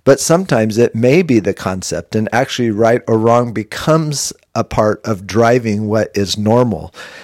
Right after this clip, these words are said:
And so those are problems that arise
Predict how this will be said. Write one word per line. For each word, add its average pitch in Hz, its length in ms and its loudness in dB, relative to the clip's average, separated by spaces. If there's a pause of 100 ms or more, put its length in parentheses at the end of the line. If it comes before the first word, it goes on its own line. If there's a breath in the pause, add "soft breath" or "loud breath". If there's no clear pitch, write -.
(120 loud breath)
And 117 160 0
so 117 180 4
those 135 320 4
are 117 120 6
problems 113 760 2
that 107 140 0
arise 101 720 0